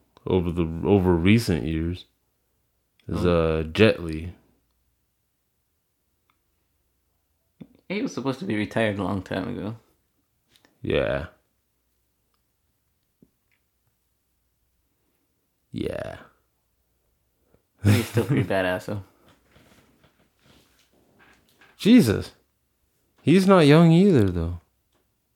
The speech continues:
Speaker 2: How
Speaker 1: Jet
Speaker 2: old is he?
Speaker 1: Li, fucking fifty-six.
Speaker 2: Damn.
Speaker 1: <laughs> Jesus Christ, dude. He's n-, only nine years younger than goddamn Jackie Chan.
Speaker 2: Dude,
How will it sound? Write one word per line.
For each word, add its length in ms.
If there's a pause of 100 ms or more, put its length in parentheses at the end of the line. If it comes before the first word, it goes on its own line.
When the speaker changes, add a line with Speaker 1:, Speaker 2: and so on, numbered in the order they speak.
(1000)
Speaker 2:
How 60
Speaker 1:
Jet 100
Speaker 2:
old 80
is 40
he? 80
Speaker 1:
Li, 240
fucking 600 (140)
fifty-six. 840 (340)
Speaker 2:
Damn. 300 (1700)
Speaker 1:
<laughs> 220
Jesus 580
Christ, 520
dude. 180 (220)
He's 160
n-, 180
only 280
nine 360
years 280
younger 280
than 160
goddamn 420
Jackie 320
Chan. 440 (600)
Speaker 2:
Dude, 260